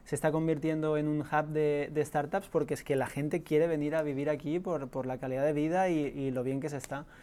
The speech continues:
A veces no lo valoramos suficiente porque vivimos aquí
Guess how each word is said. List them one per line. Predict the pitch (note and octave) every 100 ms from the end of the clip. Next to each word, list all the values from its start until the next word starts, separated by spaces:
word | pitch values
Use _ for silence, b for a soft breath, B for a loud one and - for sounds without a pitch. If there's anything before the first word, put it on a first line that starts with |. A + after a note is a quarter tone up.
| b b b - D#3+ E3
A |
veces | D#3 D3+ F#3
no | G3
lo | F3+
valoramos | E3+ E3+ F3 F3
suficiente | D#3+ C#3+ F3 G3+
porque | D#3+ D3+ C#3 C3+
vivimos | C3 C#3+ C3 C#3 C#3+ D3 C3+ D#3 D#3
aquí | D#3 D3 G3